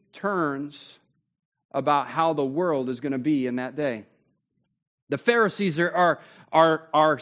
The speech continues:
not able to see the kingdom of God in front of them. The disciples, he's saying, "I don't want you to miss this." And then now he's gonna tell s-, two stories, one of Noah and one of Lot, about what it's gonna be like in that day, and the world won't be expecting Jesus' return.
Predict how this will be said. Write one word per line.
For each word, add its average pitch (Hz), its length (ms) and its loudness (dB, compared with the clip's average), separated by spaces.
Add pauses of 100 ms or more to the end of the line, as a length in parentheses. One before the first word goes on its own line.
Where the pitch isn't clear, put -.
not 208 500 4
able 190 300 2
to 175 60 -2
see 320 200 2
the 233 100 0
kingdom 233 300 0
of 220 60 -2
God 202 220 6
in 175 60 -2
front 196 200 0
of 165 80 0
them. 135 180 -2 (540)
The 185 100 4
disciples, 226 560 4
he's 196 140 0
saying, 226 340 2
"I 214 100 4
don't 294 120 6
want 311 240 2
you 339 60 4
to 311 60 6
miss 311 380 2
this." - 540 0 (680)
And 165 160 4
then 185 220 2
now 233 260 4
he's 226 180 0
gonna 214 180 0
tell 214 240 -2
s-, - 180 -6
two 233 180 -4
stories, 180 500 -2
one 185 160 0
of 151 140 -2
Noah 220 420 2
and 202 140 -2
one 196 140 0
of 165 100 0
Lot, 151 400 0 (1120)
about 160 320 2
what 202 160 2
it's 202 120 -4
gonna 220 180 0
be 202 220 0
like 170 360 2
in 185 160 0
that 165 280 -2
day, 151 460 0
and 147 140 -2
the 147 60 0
world 143 760 -2
won't 156 260 -4
be 147 100 -2
expecting 139 520 -6
Jesus' 131 400 -6
return. 127 460 -12